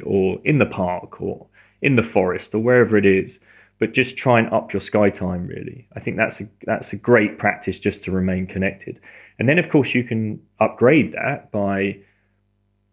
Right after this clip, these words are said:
plucking out more na-, natural experiences, becoming a bit more of a connoisseur, let's say. So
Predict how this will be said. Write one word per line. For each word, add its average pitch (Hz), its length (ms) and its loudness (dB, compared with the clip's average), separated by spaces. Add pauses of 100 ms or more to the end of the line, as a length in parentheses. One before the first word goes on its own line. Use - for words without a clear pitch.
(160)
plucking 123 380 -2
out 113 200 2
more 131 380 4
na-, 101 340 -2
natural 107 400 0
experiences, - 600 -6
becoming 135 320 0
a 123 40 0
bit 120 160 2
more 113 160 6
of 98 80 0
a 107 60 -2
connoisseur, 104 760 0
let's 95 240 -10
say. 92 320 -6
So 98 440 0